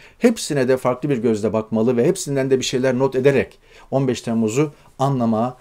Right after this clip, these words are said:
çalışmalıyız. Bu iki, e, çalışmaya da T R yedi yirmi dörtte on beş Temmuz konuşmalarının devamı,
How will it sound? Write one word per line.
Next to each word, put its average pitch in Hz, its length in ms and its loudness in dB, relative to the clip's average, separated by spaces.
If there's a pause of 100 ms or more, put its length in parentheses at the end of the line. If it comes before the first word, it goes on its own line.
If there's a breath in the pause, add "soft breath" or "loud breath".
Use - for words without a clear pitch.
(120)
çalışmalıyız. 107 880 -4 (280 soft breath)
Bu 143 120 0
iki, 151 300 -2 (100)
e, 127 140 -2
çalışmaya 113 640 -2
da 117 160 0
T 120 180 0
R 123 60 2
yedi 120 200 2
yirmi 120 260 2
dörtte 117 220 -2
on 123 140 -4
beş 120 140 -6
Temmuz 127 420 -2
konuşmalarının 104 840 -4
devamı, 107 500 -2